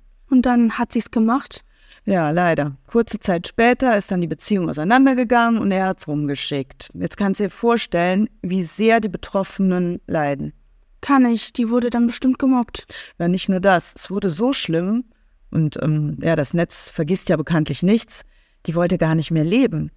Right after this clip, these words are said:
Speaker 2: Sie ist dann sehr, sehr krank darüber geworden.
Speaker 1: Krass.
Speaker 2: Also manche empfehlen, safer Sexting zu machen, wenn es dann unbedingt sein muss.
Speaker 1: Was ist damit gemeint?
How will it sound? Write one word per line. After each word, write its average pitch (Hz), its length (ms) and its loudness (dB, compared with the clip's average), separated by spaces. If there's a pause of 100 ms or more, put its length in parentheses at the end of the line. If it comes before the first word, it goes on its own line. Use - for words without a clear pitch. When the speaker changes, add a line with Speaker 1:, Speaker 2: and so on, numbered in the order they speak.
(140)
Speaker 2:
Sie - 160 -4
ist - 160 -6
dann 180 440 0
sehr, 196 240 0
sehr 196 140 0
krank 202 340 2
darüber 147 320 -2
geworden. 147 540 -2 (260)
Speaker 1:
Krass. - 520 -2 (760)
Speaker 2:
Also 214 220 0
manche 277 420 6
empfehlen, 226 600 0
safer 170 540 -4
Sexting - 580 -4
zu - 140 -4
machen, 143 440 0 (200)
wenn 147 180 0
es 139 100 -4
dann 143 140 0
unbedingt 147 480 0
sein 143 240 2
muss. 135 280 -8 (220)
Speaker 1:
Was 226 200 -4
ist - 120 -10
damit 240 240 2
gemeint? 240 480 0